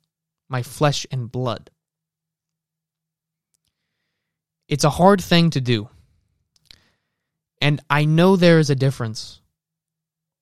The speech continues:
but we must eliminate the barriers. We must stop raising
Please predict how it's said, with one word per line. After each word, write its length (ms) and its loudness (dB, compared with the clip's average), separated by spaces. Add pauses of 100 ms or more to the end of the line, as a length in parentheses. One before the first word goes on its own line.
(200)
but 180 -6
we 120 -2
must 360 -2
eliminate 600 -4
the 80 -8
barriers. 680 -8 (2250)
We 120 -4
must 280 0
stop 380 -2
raising 680 -4